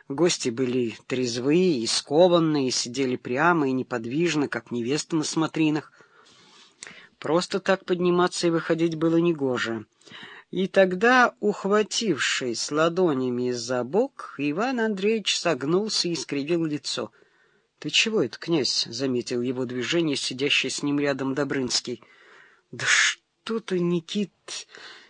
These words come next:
Иван Андреевич ещё усерднее скривил уста и сморщил чело, пытаясь более достоверно изобразить свои страдания. Что-то сызново в боку закололо. Перетрудился, кажись, в дороге, пока месты строиться возвращались, покалывало маленько,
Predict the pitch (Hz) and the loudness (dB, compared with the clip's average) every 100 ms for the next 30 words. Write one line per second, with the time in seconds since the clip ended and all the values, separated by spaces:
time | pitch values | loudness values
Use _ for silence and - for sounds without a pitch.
0 | _ 160 165 170 165 151 160 160 151 - | _ 4 6 6 6 4 4 2 4 2
1 | 151 139 - 214 202 - 202 175 180 185 | 2 0 2 2 2 2 2 2 2 4
2 | - - 180 175 180 180 185 185 - - | 2 0 0 2 2 2 0 -2 -2 0
3 | 180 180 175 - 175 180 160 - 175 170 | 4 4 2 2 2 2 2 0 0 0
4 | - 180 175 170 165 175 170 160 156 170 | 0 2 2 0 -2 2 2 2 0 2
5 | 165 165 160 151 156 170 160 147 147 151 | 2 0 -2 -2 0 2 0 0 -2 -2
6 | 147 160 160 - 156 151 - 156 160 156 | -2 -2 -4 -2 -2 -4 -4 -2 0 0
7 | 151 151 - - - - - - - - | 0 -2 -8 -20 -20 -20 -20 -16 -6 -6
8 | - 180 170 - 196 165 147 147 143 135 | -6 -8 -4 -4 -2 -2 0 2 0 0
9 | 156 - 156 143 - 147 143 143 139 135 | -4 -2 -4 -4 -4 -2 0 0 -2 -6
10 | - - - - _ - - - 175 - | -16 -20 -20 -20 _ -20 -12 -4 -2 0
11 | 175 147 196 180 - 160 165 151 151 - | 0 2 0 0 -4 -2 -2 0 -2 -2
12 | - 151 147 156 185 180 165 165 156 170 | -4 -4 -2 0 0 0 -2 -2 -4 -2
13 | 160 156 - 156 - 170 165 156 - 151 | 0 -2 -2 -6 -2 0 0 -2 -4 -4
14 | 143 156 143 - 165 160 147 160 - 170 | -4 -2 0 0 0 0 -2 -4 -4 -2
15 | 175 170 156 151 147 143 143 131 143 | 0 0 0 0 0 0 -2 -4 -6